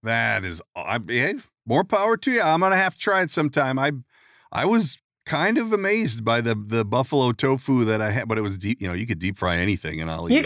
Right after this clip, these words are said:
Speaker 1: it.
Speaker 2: can, exactly. You deep fry an-, you can deep fry your sofa. You could gnaw on that for
Speaker 1: Oh,
Speaker 2: hours.
Speaker 1: you know
Speaker 2: You know what I
Speaker 1: what?
Speaker 2: mean?
Speaker 1: I snuck across the border on Friday to get, uh, to the Milwaukee Burger Company,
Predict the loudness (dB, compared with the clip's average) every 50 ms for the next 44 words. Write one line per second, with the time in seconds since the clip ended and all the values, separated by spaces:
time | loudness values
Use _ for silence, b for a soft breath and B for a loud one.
0 | 0 -2 -2 -2 -2 -2 -2 0 0 0 0 0 0 -2 -2 -2 0 0 0 0
1 | 0 0 0 0 2 2 0 0 2 2 2 4 4 2 2 2 2 2 2 0
2 | 0 0 2 2 2 2 2 0 0 0 2 0 2 2 2 2 2 2 2 2
3 | 2 0 0 0 0 2 2 4 4 4 4 4 4 4 4 4 4 4 4 4
4 | 4 2 2 2 0 -2 -2 b b b b _ -2 0 2 2 2 2 2 2
5 | 2 2 0 0 2 2 2 2 2 0 -2 0 2 4 4 6 6 6 4 4
6 | 2 0 -2 -4 -2 0 2 2 4 4 2 2 4 4 2 0 -2 _ -4 0
7 | 0 2 4 2 2 2 0 0 0 2 4 4 4 4 4 4 4 2 2 -2
8 | -6 _ _ _ _ _ _ _ _ -2 0 0 2 2 2 2 2 2 2 2
9 | 2 2 2 2 0 -2 -4 -4 -2 -2 0 0 0 2 2 0 0 0 0 -2
10 | -2 -2 0 0 0 0 -2 -6